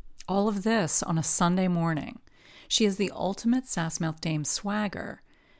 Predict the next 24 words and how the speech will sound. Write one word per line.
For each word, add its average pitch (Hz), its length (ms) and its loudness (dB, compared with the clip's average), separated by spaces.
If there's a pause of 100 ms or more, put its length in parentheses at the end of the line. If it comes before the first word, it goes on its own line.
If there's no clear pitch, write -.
(260)
She - 220 2
had 254 280 4
a 339 60 2
wobbly 160 400 0
start 262 420 2
to - 120 -2
her 127 80 0
day, - 360 -8 (120)
but 170 120 2
she - 200 2
ramps 165 500 -2
it 277 80 2
up 180 220 2
to 170 100 0
full-blown 156 640 0
scorn. 190 760 0 (320)
Damn 185 440 4
him 175 480 4 (100)
and 156 200 4
his 151 200 -2
money. 151 460 -4 (3500)
In 233 120 4
a 208 80 4
taxi, 233 760 -2